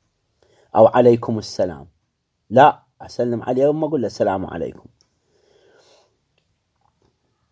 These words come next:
يعني خليها مبتدأ وخبر، هو ابتدأ ب-، بمبتدأ وخبر، أنا ما أخلي أقدم الظرف على ال-،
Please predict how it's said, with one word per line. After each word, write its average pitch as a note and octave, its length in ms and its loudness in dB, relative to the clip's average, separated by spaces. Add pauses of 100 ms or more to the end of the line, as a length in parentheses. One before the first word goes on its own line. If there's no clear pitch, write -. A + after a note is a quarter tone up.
(120)
يعني E2 220 -4
خليها B2 280 2
مبتدأ C3+ 440 2
وخبر، - 520 0
هو A2 140 0
ابتدأ D3 400 2
ب-، C3 440 -4
بمبتدأ E3 600 2
وخبر، G3 540 0
أنا C3+ 200 0
ما C#3+ 140 -2
أخلي A#2 380 -4
أقدم G#2 400 -8
الظرف G2 360 -8
على - 180 -16
ال-، - 80 -20